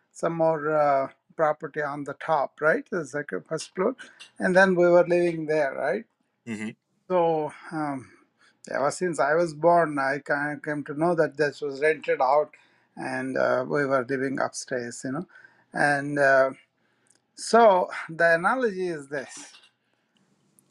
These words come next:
Speaker 1: Are we renting this body, or are we owning this body and saying that I am the landlord?
Speaker 2: Ah.
Speaker 1: That, that's the implication. You know what I mean?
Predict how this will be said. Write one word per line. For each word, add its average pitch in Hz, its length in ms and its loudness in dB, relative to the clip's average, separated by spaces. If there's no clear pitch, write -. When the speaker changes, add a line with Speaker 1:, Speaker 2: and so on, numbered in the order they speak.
Speaker 1:
Are 185 280 2
we 233 440 -2
renting 180 640 -2
this 202 240 0
body, 165 640 2
or 170 300 4
are 160 180 -4
we 156 180 -8
owning 165 460 -8
this 143 240 -8
body 151 420 2
and 135 140 -2
saying 156 320 -2
that 139 180 0
I 139 100 2
am 143 140 -4
the 135 120 -4
landlord? 127 640 -6
Speaker 2:
Ah. 95 680 6
Speaker 1:
That, 170 220 4
that's 180 240 2
the 196 120 -4
implication. 151 680 -10
You 185 100 0
know 185 140 0
what 165 160 2
I 165 80 2
mean? 170 260 -10